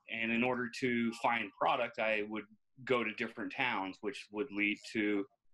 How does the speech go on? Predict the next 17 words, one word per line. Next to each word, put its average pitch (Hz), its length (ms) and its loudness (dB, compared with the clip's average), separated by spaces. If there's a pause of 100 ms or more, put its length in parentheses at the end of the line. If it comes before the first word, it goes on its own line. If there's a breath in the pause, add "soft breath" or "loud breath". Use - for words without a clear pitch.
(520)
if, 117 160 0
if 131 280 2
I 127 80 2
go 127 160 4
out 120 180 4
to 127 120 2
another 113 240 2
town, 117 340 0
I 101 40 0
might 104 220 2
as 98 140 -6
well 107 180 0
stay 107 340 0
out 98 240 2
for 107 120 -2
a 104 60 -4
day, 95 340 -2